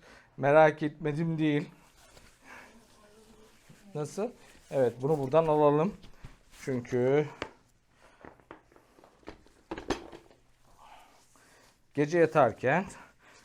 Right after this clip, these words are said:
bunu kullanmayacağız, öyle değil mi? Kenarda bir yerde duracak sonuçta. Evet, şöyle yaptık. Görüyorsunuz. Şurada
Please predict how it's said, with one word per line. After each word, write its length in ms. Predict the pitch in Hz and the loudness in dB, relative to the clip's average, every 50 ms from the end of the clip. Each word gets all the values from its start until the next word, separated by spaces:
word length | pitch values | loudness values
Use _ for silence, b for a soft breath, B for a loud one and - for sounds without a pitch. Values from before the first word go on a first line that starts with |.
| B B | B B
bunu 280 | 135 123 139 180 - - | -8 -6 -4 -6 -6 -6
kullanmayacağız, 640 | - 185 175 170 165 151 139 131 110 113 113 113 | -4 2 4 6 6 4 4 0 -4 -6 -6 -4
öyle 220 | 131 143 151 165 208 | -2 -2 -2 -2 -2
değil 100 | 311 262 | -4 -6
mi? 160 | 165 135 - | -6 -6 -2
Kenarda 440 | - 202 180 151 135 123 151 202 233 | 0 0 2 2 0 0 0 -2 0
bir 40 | 254 | 2
yerde 340 | 247 240 240 247 240 220 | 4 4 4 2 0 -2
duracak 400 | 202 214 196 165 143 147 131 131 | -2 -2 -2 0 0 -2 -2 -2
sonuçta. 540 | - - 139 127 123 120 - - 120 110 104 - B B B B B B B B B B B B B B B B B B B B _ b b b b b b b b - - - | -4 -6 -6 -6 -6 -6 -8 -6 -6 -6 -8 -8 B B B B B B B B B B B B B B B B B B B B _ b b b b b b b b -20 -16 -10
Evet, 280 | 233 196 175 170 170 | -4 -2 -2 -2 -4
şöyle 480 | - - - - 262 233 196 196 208 226 | -6 -12 -8 -6 -4 -2 -2 -2 -2 0
yaptık. 580 | 247 226 208 185 - - - 143 143 143 - - - b b b b b b b b b b b b b b | 2 4 2 2 0 -4 -8 -6 -6 -8 -10 -20 -20 b b b b b b b b b b b b b b
Görüyorsunuz. 840 | - 139 147 151 147 139 131 131 - - 127 135 170 - - - - - - _ b b b b b b b | -6 -4 -2 -2 -2 -2 -4 -4 -6 -8 -6 -6 -8 -8 -12 -16 -20 -20 -20 _ b b b b b b b
Şurada 480 | b - - 285 285 247 311 302 285 | b -10 -6 -6 -4 0 2 2 2